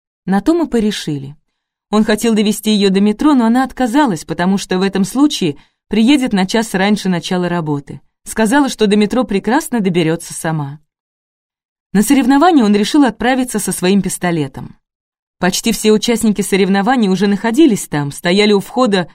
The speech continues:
небольшими отдельными группами. Черный Б М В Корнеева расположился на парковочной площадке. Высоков вырулил к нему и вышел. И тут же навстречу из своего автомобиля выбрался заместитель начальника гув Д.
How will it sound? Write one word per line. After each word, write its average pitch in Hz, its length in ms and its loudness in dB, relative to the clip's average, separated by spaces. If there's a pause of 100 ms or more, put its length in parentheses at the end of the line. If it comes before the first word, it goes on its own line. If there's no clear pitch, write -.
(120)
небольшими 175 520 0
отдельными 196 460 2
группами. 151 640 -2 (380)
Черный 220 400 2
Б 185 140 2
М 185 200 2
В 202 140 2
Корнеева 254 680 0 (300)
расположился 190 800 0
на 196 100 2
парковочной 196 600 -2
площадке. 180 760 -6 (380)
Высоков 302 520 -2
вырулил 196 480 2
к - 100 -8
нему 202 280 0
и 196 160 -2
вышел. 151 440 -6 (400)
И 233 160 2
тут 262 300 0
же 180 100 0
навстречу 196 600 -2
из 170 100 -4
своего 180 320 0
автомобиля 180 680 0 (400)
выбрался 262 520 0
заместитель 190 640 -2
начальника 180 680 -2
гув 165 280 -2
Д. 139 300 -6